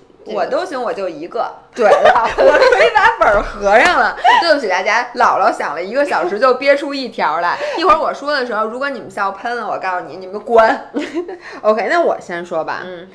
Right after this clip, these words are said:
Speaker 1: 我这样，我先说一个稍微有点严重的，是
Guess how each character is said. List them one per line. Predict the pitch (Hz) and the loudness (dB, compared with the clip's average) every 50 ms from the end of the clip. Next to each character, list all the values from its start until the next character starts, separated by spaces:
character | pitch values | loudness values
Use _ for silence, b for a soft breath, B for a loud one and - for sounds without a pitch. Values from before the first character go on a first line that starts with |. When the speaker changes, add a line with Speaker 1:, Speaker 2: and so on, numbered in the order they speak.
| B | B
Speaker 1:
我 | B - 190 | B -8 -6
这 | 202 311 | -2 0
样， | 320 262 | 0 0
我 | 190 | 0
先 | 185 - 269 294 320 | -2 -4 -6 -8 -8
说 | 320 330 311 | -6 -8 -8
一 | 311 | -6
个 | 302 311 | -6 -8
稍 | 330 - - 349 339 339 | -6 -4 0 0 2 4
微 | 339 330 330 330 | 4 2 2 2
有 | 277 202 180 208 | 0 0 -2 0
点 | 226 202 170 143 | -2 -4 -6 -8
严 | 131 101 78 - | -10 -14 -14 -14
重 | - 214 208 196 180 | -12 -10 -8 -8 -8
的， | 160 151 | -8 -10
是 | 196 - 254 233 202 190 - 190 - | -10 -8 -8 -6 -6 -6 -8 -10 -14